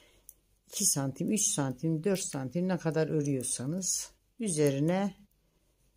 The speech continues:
iki sıra düz ördük. İlk başlangıç bu şekilde.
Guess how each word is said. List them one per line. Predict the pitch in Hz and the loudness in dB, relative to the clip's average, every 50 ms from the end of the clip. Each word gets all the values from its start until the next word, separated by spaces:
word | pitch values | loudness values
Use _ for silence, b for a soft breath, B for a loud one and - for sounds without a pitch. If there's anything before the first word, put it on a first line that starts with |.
| _ _ _ _ _ _ _ _ _ _ _ _ _ _ _ _ - | _ _ _ _ _ _ _ _ _ _ _ _ _ _ _ _ -12
iki | 220 - - 208 196 | -8 -4 0 4 4
sıra | - - 175 160 180 185 180 | 4 4 4 4 4 4 2
düz | - 165 147 131 135 | 0 0 2 2 2
ördük. | 139 127 120 104 - - - - - - - - - - _ _ _ _ _ _ _ _ _ _ _ _ _ _ _ _ _ _ _ - | 2 0 -2 -4 -8 -10 -8 -6 -4 -4 -4 -6 -10 -18 _ _ _ _ _ _ _ _ _ _ _ _ _ _ _ _ _ _ _ -18
İlk | - - - - - | -16 -16 -10 -2 0
başlangıç | 185 160 - - - 160 165 180 190 - - - | 0 0 0 -2 -2 -2 -2 0 -2 -4 -4 -2
bu | |
şekilde. | - - - 135 - - - 131 - - 131 | -2 -2 -2 -4 -8 -12 -16 -18 -16 -16 -20